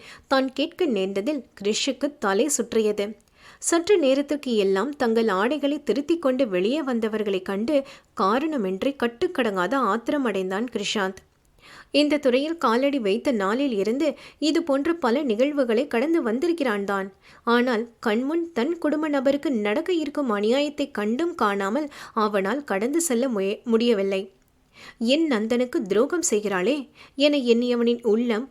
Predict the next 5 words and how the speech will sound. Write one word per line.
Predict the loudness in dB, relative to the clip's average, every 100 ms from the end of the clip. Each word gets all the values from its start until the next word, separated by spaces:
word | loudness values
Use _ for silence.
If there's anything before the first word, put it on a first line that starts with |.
| 2
உலைக்களமாக | 4 4 2 0 0 0 -2 -2
கொதித்தது. | -2 -2 -2 0 -2 -4 _ _ _ _ _ _ _
"என்னது, | -4 -2 -2 -4 -6 -8 -2
உன் | 0 2
நந்தனா? | 2 0 -2 -4